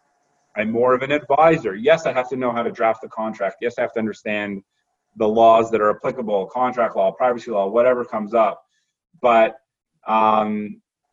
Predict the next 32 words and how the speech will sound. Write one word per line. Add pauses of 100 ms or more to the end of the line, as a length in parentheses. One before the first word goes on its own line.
(180)
it's,
to
me,
I
thrive
off
of
the
actually
being
part
of
the
strategy
of
the
company
and (400)
figuring
out
how
we
can
get
this
thing
to
work
and
how
we
can,